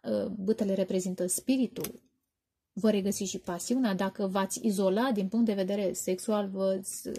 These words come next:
vă veți regăsi oarecum pasiunea pentru cineva. Și veți merge pas cu pas către,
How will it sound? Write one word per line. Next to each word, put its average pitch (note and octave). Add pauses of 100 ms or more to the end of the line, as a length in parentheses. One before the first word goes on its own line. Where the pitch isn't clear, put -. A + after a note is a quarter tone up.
(220)
vă G3
veți G3+
regăsi G3+
oarecum G3+
pasiunea G3
pentru F#3
cineva. - (640)
Și -
veți F#3
merge G3 (140)
pas F#3+
cu -
pas A#3+ (840)
către, A#3